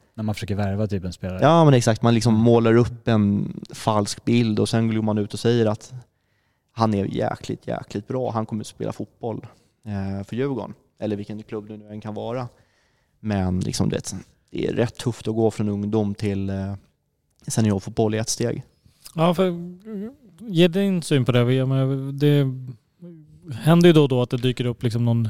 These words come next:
Speaker 3: yngre som spottar in mål i, i, vad är det, P nitton-lag och U tjugoett-lag. Och, och det är ganska lätt att så här börja gorma på sociala medier. Men fan,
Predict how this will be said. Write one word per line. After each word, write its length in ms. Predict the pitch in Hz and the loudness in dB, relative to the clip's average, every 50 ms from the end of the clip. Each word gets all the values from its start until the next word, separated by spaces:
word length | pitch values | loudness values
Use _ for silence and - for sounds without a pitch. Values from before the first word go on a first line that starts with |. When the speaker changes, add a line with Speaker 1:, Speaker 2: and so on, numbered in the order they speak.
| - | -2
Speaker 3:
yngre 360 | 208 165 135 127 123 120 117 113 | -2 0 2 2 4 2 2 2
som 280 | - 131 120 120 110 - - _ _ _ | 0 0 0 0 -2 -4 -8 _ _ _
spottar 640 | - - - - - 156 139 - - _ - 147 139 | -10 -10 -6 -2 2 2 2 0 -2 _ 0 2 4
in 180 | 139 135 131 | 4 4 4
mål 340 | 131 131 127 123 120 120 117 | 4 4 4 4 4 4 4
i, 40 | 120 | 4
i, 600 | 120 117 117 127 - 131 123 117 113 113 110 104 _ _ _ _ _ _ _ _ _ _ _ _ _ _ _ _ | 2 2 2 0 -2 -2 0 0 0 0 0 -2 _ _ _ _ _ _ _ _ _ _ _ _ _ _ _ _
vad 140 | - 135 123 | -6 -4 -4
är 40 | 117 | -2
det, 80 | 110 95 - _ | -4 -6 -8 _
P 160 | - 131 127 | 0 2 2
nitton-lag 800 | 120 123 120 - - 127 123 120 120 123 123 123 120 120 113 113 | 2 2 0 0 0 2 2 4 4 6 6 6 6 4 4 2
och 220 | 113 110 - _ - - | 0 0 -2 _ -4 -2
U 260 | 131 131 135 131 120 | 0 2 2 2 2
tjugoett-lag. 640 | - - 127 120 - - 131 127 120 117 113 110 - - _ _ _ _ _ _ _ _ _ _ _ _ _ _ _ _ _ _ | 0 0 -2 -2 0 0 2 2 2 2 0 -4 -10 -14 _ _ _ _ _ _ _ _ _ _ _ _ _ _ _ _ _ _
Och, 680 | - - 143 135 135 - 170 160 143 139 135 131 127 | -6 -2 -2 0 0 -2 -2 -2 0 0 2 2 2
och 100 | 127 123 | 0 0
det 100 | 120 131 | 0 0
är 80 | 131 127 | 0 2
ganska 380 | 123 139 135 131 123 - - | 2 2 2 2 2 2 2
lätt 280 | 156 151 147 135 - - | 2 2 2 0 0 -4
att 60 | 123 | -2
så 80 | 107 127 | 0 0
här 60 | 123 | 0
börja 280 | 113 113 117 117 117 113 | 0 0 -2 -2 -2 -2
gorma 480 | 110 113 127 123 120 117 120 123 120 | 0 0 2 2 2 2 2 0 -2
på 140 | 110 - 123 | -2 -2 -2
sociala 380 | 113 123 117 - 123 120 120 123 | -2 -2 -2 -2 -2 -2 0 0
medier. 240 | 131 127 117 120 | 0 0 2 2
Men 120 | 113 113 110 | 2 0 0
fan, 380 | - - 139 127 123 120 107 | 2 2 4 4 4 2 0